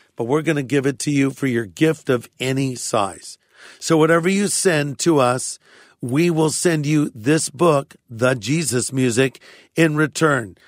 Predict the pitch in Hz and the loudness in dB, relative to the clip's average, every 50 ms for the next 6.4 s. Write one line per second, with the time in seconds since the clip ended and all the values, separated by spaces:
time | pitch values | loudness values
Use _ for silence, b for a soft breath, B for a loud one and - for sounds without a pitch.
0 | b b - 135 151 151 165 170 175 170 165 165 147 - - 185 190 175 170 143 | b b -2 0 0 2 2 2 2 2 0 -2 -4 -4 -2 0 0 0 0 -2
1 | 117 - - - _ 147 147 151 135 139 113 139 135 123 104 - 127 123 123 117 | -6 -10 -12 -12 _ -2 0 0 0 -2 -4 -6 -8 -8 -8 -6 -6 -6 -6 -6
2 | 110 95 92 - - - - - - b b b b b b b b - 143 - | -10 -12 -12 -14 -16 -16 -16 -18 -20 b b b b b b b b -6 -6 -4
3 | - 170 160 143 110 123 139 143 156 156 143 156 156 151 135 - - 160 151 147 | -2 -2 -2 -2 -2 -2 0 0 0 0 0 0 0 -2 -2 -2 -2 -2 -2 0
4 | 139 139 131 - - 139 135 120 131 131 135 135 135 135 135 120 - - b b | 0 0 0 -2 -4 -6 -4 -4 -4 -2 0 2 2 2 0 0 -4 -10 b b
5 | b b b b b - 135 120 135 147 135 - 160 131 170 180 165 165 151 - | b b b b b -10 -6 -4 -2 -2 -2 -2 -4 0 2 2 2 2 0 -4
6 | - 147 147 139 131 131 139 | -4 -2 0 0 0 0 -2